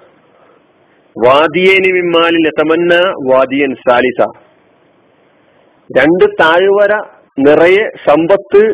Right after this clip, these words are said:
മനുഷ്യന് ലഭിച്ചെങ്കിലും അത് മതിയാവാതെ മൂന്നാമതൊന്നിനെ ആഗ്രഹിക്കുന്നവനാണ് മനുഷ്യൻ എന്ന് റസൂലുള്ളാഹി സ്വല്ലല്ലാഹു അലൈഹി വസല്ലം പറഞ്ഞിട്ടുണ്ടെങ്കിൽ,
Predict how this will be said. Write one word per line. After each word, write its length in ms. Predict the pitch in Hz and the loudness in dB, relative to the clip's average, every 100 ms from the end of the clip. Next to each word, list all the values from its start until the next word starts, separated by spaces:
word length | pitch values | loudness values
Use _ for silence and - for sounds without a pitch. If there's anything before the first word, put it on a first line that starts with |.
| - _ - | -6 _ -2
മനുഷ്യന് 540 | 147 165 - 196 202 | 0 0 0 0 0
ലഭിച്ചെങ്കിലും 640 | 175 160 165 180 165 156 113 - _ _ _ _ _ _ _ _ - _ _ _ _ _ _ _ _ _ _ _ _ _ _ _ _ | -2 -4 -2 0 2 0 -4 -12 _ _ _ _ _ _ _ _ -20 _ _ _ _ _ _ _ _ _ _ _ _ _ _ _ _
അത് 140 | 123 135 | -2 0
മതിയാവാതെ 800 | 151 143 160 175 170 160 156 180 220 - _ | 0 2 2 2 2 0 -2 -6 -8 -14 _
മൂന്നാമതൊന്നിനെ 920 | 127 135 170 190 220 220 214 196 180 165 | -4 0 2 4 2 2 0 0 0 0
ആഗ്രഹിക്കുന്നവനാണ് 1000 | 147 147 147 151 160 151 139 127 123 | -2 -2 -2 0 0 0 0 -2 -4
മനുഷ്യൻ 440 | 127 117 - 139 113 - _ _ _ _ _ - | -6 -8 -6 -4 -4 -6 _ _ _ _ _ -4
എന്ന് 180 | 117 131 | 0 0
റസൂലുള്ളാഹി 440 | 123 127 127 127 | 0 -2 0 0
സ്വല്ലല്ലാഹു 80 | 135 | -2
അലൈഹി 60 | |
വസല്ലം 220 | 127 123 117 | -6 -4 -4
പറഞ്ഞിട്ടുണ്ടെങ്കിൽ, 800 | 107 110 117 110 110 113 135 | -4 -6 -4 -2 -2 0 0